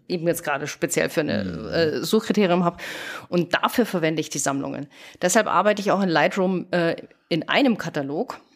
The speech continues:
Speaker 1: Also ich habe alle Bilder in einem Katalog.
Speaker 2: Ja, da
Speaker 1: Ja.
Speaker 2: sagst du was.
Speaker 1: Und nicht in mehreren, weil sonst könnte ich
Speaker 2: Ja.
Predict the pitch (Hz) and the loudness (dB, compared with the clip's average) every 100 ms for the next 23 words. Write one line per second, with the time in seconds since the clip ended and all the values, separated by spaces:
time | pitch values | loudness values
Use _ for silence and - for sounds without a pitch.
0 | _ _ - 165 165 165 - 160 180 156 | _ _ -4 0 0 0 0 0 2 2
1 | 151 151 175 - - 139 - 131 131 131 | 2 2 -2 -6 -4 -4 -4 -6 -6 -6
2 | 131 _ - 131 131 139 240 - _ _ | -10 _ -14 -10 -6 -4 -6 -10 _ _
3 | - 98 147 214 85 - 92 87 - - | -12 -4 -2 -2 -6 -12 -10 -10 -8 -10
4 | - - - - - 180 180 220 262 - | -12 -20 -18 -18 -4 -4 2 4 4 2
5 | 214 165 208 247 269 381 302 220 220 226 | 0 2 2 2 0 -2 0 0 0 -2
6 | - 320 | 0 0